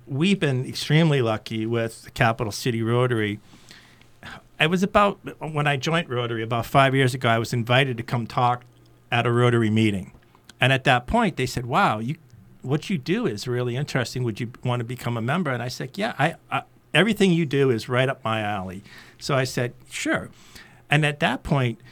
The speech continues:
they started to see what I was doing, and they said, "You know, you could really, you know, we could give you a couple of grants." And I'm like, "Hello, <laughs> you gotta speak to me. I'm all about that." And it worked out great because they've given us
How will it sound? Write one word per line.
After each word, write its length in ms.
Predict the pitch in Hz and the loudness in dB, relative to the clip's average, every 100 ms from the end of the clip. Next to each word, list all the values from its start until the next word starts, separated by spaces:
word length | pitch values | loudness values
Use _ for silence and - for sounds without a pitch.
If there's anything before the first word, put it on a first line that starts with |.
| - - _ - | -20 -20 _ -4
they 160 | 143 | -2
started 460 | 151 - 151 156 131 | 0 2 2 2 -4
to 100 | 131 | -8
see 240 | - 160 | -2 2
what 240 | 165 151 139 | 4 2 0
I 100 | 117 | -4
was 180 | 113 110 | -4 -8
doing, 460 | - 160 202 147 127 | -6 -2 0 -2 -2
and 160 | 120 | -4
they 60 | 123 | -4
said, 200 | - 151 | -4 -4
"You 100 | 156 | -2
know, 120 | 151 | -2
you 220 | 151 202 | -2 -4
could 180 | - 190 | 0 0
really, 460 | 143 143 143 131 - - - - - - - | 2 2 2 0 -6 -20 -20 -20 -20 -20 -10
you 140 | 156 160 | -4 0
know, 180 | 151 - - | -2 -2 -2
we 80 | 180 | 0
could 180 | 180 135 | 0 0
give 140 | 151 | 0
you 100 | 143 | 2
a 40 | 139 | 2
couple 320 | - - 165 | 2 2 0
of 80 | 165 | 2
grants." 400 | 185 320 107 120 | 0 0 -4 -4
And 80 | |
I'm 100 | 120 | -2
like, 220 | 120 113 - - - | -4 -6 -12 -20 -12
"Hello, 500 | - 165 226 175 - | -4 -2 0 -2 -4
<laughs> 40 | 117 | -6
you 80 | |
gotta 180 | 117 208 | 2 2
speak 300 | - - 226 | 4 0 0
to 100 | - | 0
me. 120 | 151 | 2
I'm 200 | 135 143 160 | 2 2 2
all 200 | 170 196 | 0 0
about 300 | 196 190 214 | 2 2 4
that." 280 | 220 131 - - - - - | 6 6 4 -2 -4 -6 0
And 380 | 160 156 151 160 - | 4 4 2 -2 -2
it 80 | 165 | 0
worked 280 | 151 147 | 2 2
out 200 | 151 135 | 0 0
great 260 | 165 170 127 | 0 -2 -2
because 540 | - - 135 127 - - - - - - - - - - - - - | -8 -2 -2 -2 -4 -12 -16 -20 -20 -20 -20 -20 -20 -20 -20 -20 -4
they've 200 | 151 156 | 0 0
given 300 | - 175 156 | 2 2 2
us 160 | 147 | 0